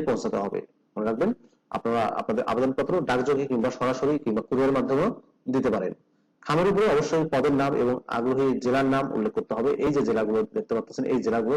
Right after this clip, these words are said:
যে জেলাতে আপনি কাজ করতে ইচ্ছুক, সেই জেলার নাম খামের উপরে এবং পদের নাম উল্লেখ করতে হবে। অসম্পূর্ণ আবেদন সরাসরি বাতিল করে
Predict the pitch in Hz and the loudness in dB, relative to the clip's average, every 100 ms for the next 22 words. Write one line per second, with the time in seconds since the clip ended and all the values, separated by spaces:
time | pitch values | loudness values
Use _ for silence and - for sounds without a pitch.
0 | 151 117 110 120 120 123 110 101 104 - | 0 -2 0 -2 -2 -4 -6 -8 -8 -6
1 | - 107 101 - 175 _ _ _ _ - | -6 -4 -4 -4 -6 _ _ _ _ -2
2 | 147 117 123 127 120 160 - - _ _ | 0 2 0 0 0 -2 -4 -12 _ _
3 | - 127 135 127 170 202 123 113 127 123 | -4 0 0 2 2 2 0 0 0 2
4 | 131 139 160 - 120 - - - 92 92 | 2 0 -4 -2 -2 -4 -8 -4 -2 -4
5 | - _ _ _ 120 - 156 160 165 147 | -6 _ _ _ -8 -2 -2 0 0 2
6 | 147 151 151 - 120 120 123 107 104 104 | 0 0 -4 -4 -4 0 -2 -2 -2 -2